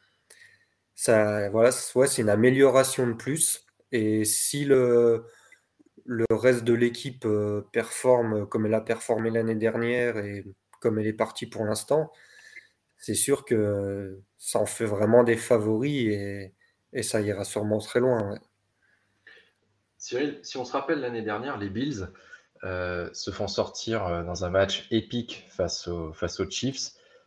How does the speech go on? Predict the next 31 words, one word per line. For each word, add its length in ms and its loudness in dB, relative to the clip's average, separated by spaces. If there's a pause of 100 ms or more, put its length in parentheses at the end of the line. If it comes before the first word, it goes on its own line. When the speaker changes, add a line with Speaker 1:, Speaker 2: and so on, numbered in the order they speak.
(160)
Speaker 2:
euh, 840 0 (100)
un, 280 -8
un 120 -4
vrai 200 -2
shutout 480 4
avec, 320 -4
euh, 320 -6 (140)
cette, 320 -8
euh, 180 -12 (460)
ces 200 -4
dernières, 640 6
euh, 140 0
ces 160 -4
dernières 320 2
secondes 400 -2
de, 240 -2
de 220 -4
folie, 300 0
ces 120 -8
dernières 320 -2
minutes 300 -8
de 100 -2
folie. 380 -2 (580)
Euh, 460 0 (720)
est-ce 160 2
qu'on 160 10
pourrait 320 8
pas 160 12
se 180 -4
dire 380 0
que 420 2